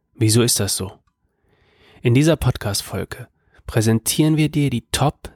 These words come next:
ten Nahrungsmittel, die diesen besonderen Menschen hilft,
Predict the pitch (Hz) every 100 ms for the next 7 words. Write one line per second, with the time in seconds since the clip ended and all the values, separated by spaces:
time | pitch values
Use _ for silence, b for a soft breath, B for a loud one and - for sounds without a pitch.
0 | _ - 117 113 120 151 127 107 95 95
1 | - 98 113 123 B B B B - 110
2 | 104 139 156 160 156 120 110 117 123 117
3 | 104 98 104 107 92 101 110 -